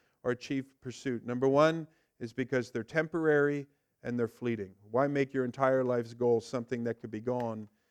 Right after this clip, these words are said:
in an instant? The second reason is this, that Jesus gives us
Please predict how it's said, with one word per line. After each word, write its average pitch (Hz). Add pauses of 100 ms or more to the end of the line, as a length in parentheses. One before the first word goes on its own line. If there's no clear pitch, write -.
(300)
in 117
an 113
instant? - (920)
The 135
second 175
reason 147
is 131
this, 151 (180)
that 127
Jesus 135
gives 156
us 127